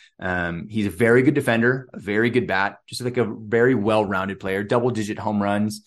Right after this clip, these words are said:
um, in, like, a hundred games or so in twenty twenty-two. So, and then in twenty twenty-three, he'll have an everyday role with the Cardinals. So I expect him to have a really big season. Um,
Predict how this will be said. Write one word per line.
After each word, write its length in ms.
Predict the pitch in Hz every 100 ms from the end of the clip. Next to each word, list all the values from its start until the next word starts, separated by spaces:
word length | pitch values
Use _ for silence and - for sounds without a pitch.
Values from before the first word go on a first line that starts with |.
| _ - _ _
um, 500 | 98 90 90 87 95
in, 420 | 107 107 104 107 104
like, 180 | 101
a 60 | 95
hundred 300 | 113 107 104
games 240 | 104 104
or 60 | 101
so 520 | - 101 98 101 107 -
in 180 | 101 98
twenty 220 | - 98
twenty-two. 640 | - 98 95 101 98 98 - _ _ _ _
So, 280 | - 104 98
and 140 | 117
then 120 | 117 101
in 80 |
twenty 180 | 98 117
twenty-three, 400 | 104 107 95 101
he'll 140 | 98 95
have 140 | 92
an 80 | 82
everyday 380 | 87 87 85 73
role 240 | 82 71
with 100 | -
the 60 | 73
Cardinals. 540 | 85 80 71 - -
So 320 | 90 82 85 _ _ -
I 80 | 127
expect 300 | 127 - 127
him 80 | 135
to 40 |
have 100 | 113
a 40 | 104
really 200 | 95 90
big 160 | 95
season. 500 | - 90 98 98 107 -
Um, 460 | 90 85 82 85